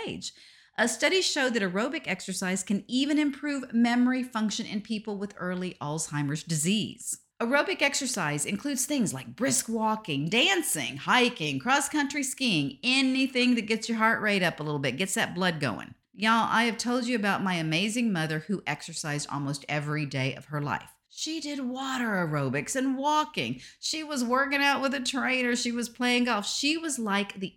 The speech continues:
Energizer Bunny. She just kept going and going and going.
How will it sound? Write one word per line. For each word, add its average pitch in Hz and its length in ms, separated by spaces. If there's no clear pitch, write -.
Energizer 214 920
Bunny. 156 420
She 349 400
just 247 400
kept 156 340
going 135 520
and 339 220
going 147 500
and 359 220
going. 135 260